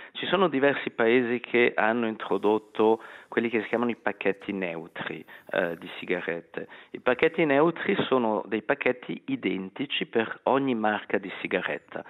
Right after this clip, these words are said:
Quindi quando uno va in un punto di vendita, in un negozio che vende sigarette, dove la pubblicità è estremamente presente e si declina nei codici dei colori che sono utilizzati nei pacchetti di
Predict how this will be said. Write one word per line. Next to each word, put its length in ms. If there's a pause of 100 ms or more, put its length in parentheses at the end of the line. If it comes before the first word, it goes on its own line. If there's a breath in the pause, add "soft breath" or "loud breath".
(380 loud breath)
Quindi 260
quando 400
uno 480
va 440
in 240
un 200
punto 380
di 120
vendita, 560
in 160
un 80
negozio 380
che 100
vende 380
sigarette, 680 (360 loud breath)
dove 260
la 120
pubblicità 560
è 40
estremamente 720
presente 840
e 220 (180)
si 120
declina 580
nei 220
codici 500
dei 220
colori 580
che 140
sono 220
utilizzati 680 (340 loud breath)
nei 120
pacchetti 460
di 80